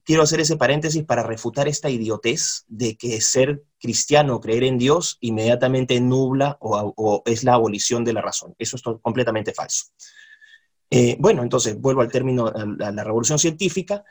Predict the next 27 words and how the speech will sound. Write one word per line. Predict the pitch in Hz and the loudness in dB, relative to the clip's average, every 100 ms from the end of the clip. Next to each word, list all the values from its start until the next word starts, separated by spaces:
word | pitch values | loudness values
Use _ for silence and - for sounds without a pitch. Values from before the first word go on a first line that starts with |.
| _ _ - | _ _ -6
y | |
la | 147 | -2
revolución | 143 143 147 196 | 2 2 0 0
científica, | 185 170 175 135 104 101 | 0 0 -2 -2 -4 -4
con | 113 | -2
esta | 135 139 147 120 | -2 -2 0 0
obsesión | - 101 - 147 156 | 0 -2 0 0 0
del | 117 120 | 0 2
hombre | 147 120 | 2 0
por | 104 107 | -4 -6
instrumentalizar | 107 107 - 113 107 107 110 104 107 - 147 - _ _ _ - | -6 -8 -8 -8 -8 -10 -8 -6 -2 0 0 -2 _ _ _ -12
la | 98 | -8
vida, | 110 117 123 - _ _ - _ | -2 -2 -2 -4 _ _ -20 _
encuentra, | - 123 165 175 147 | -4 2 2 2 4
vamos, | 143 151 156 - | 4 2 0 -4
ya | 131 135 143 | -2 0 0
una | 143 139 123 110 87 | 0 -2 -2 -2 -4
materialización | 110 110 113 110 110 110 - 160 160 | -8 -6 -6 -4 -6 -6 -4 -2 -4
en, | - | -6
en | 110 | -8
el | 101 | -8
periodo | 107 127 | -4 -2
de | 127 | -2
la | |
Ilustración, | 113 98 95 - 107 107 _ | -4 -6 -8 -4 -4 -6 _
eh, | - 98 92 | -8 -8 -8
francesa, | - 95 - - - | -8 -6 -4 -6 -10